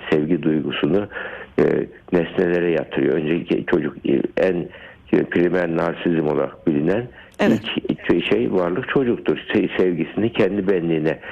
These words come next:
Speaker 1: kendi dünyanın merkezine zannediyor.
Speaker 2: Hı hı.
Speaker 1: Herkes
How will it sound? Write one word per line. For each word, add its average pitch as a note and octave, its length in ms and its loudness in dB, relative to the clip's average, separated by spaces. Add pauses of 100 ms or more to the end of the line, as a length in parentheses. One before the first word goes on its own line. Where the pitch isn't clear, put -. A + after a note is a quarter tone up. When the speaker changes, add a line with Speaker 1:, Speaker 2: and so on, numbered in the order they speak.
(240)
Speaker 1:
kendi F2+ 480 0
dünyanın F#2+ 400 2
merkezine G2+ 600 0
zannediyor. C#2 600 0 (280)
Speaker 2:
Hı F#3+ 60 -2
hı. E3 60 2
Speaker 1:
Herkes G2 420 2